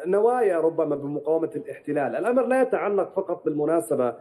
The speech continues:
بمقاومة الاحتلال، الأمر يطال، على سبيل المثال، مؤخرًا كما تعلم أستاذ جهاد والسادة المتابعين، كان هناك،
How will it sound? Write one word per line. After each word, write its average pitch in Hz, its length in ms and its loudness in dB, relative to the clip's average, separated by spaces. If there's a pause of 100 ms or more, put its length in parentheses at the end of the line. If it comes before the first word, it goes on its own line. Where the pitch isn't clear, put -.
(320)
بمقاومة 170 580 4
الاحتلال، 151 560 -2
الأمر 240 340 0
يطال، 220 320 2
على 202 200 0
سبيل 214 300 2
المثال، 202 380 0
مؤخرًا 190 460 -2
كما 180 220 0
تعلم 160 320 -2
أستاذ 147 340 0
جهاد 151 240 2
والسادة 151 320 0
المتابعين، 139 640 0
كان 156 180 0
هناك، 156 460 2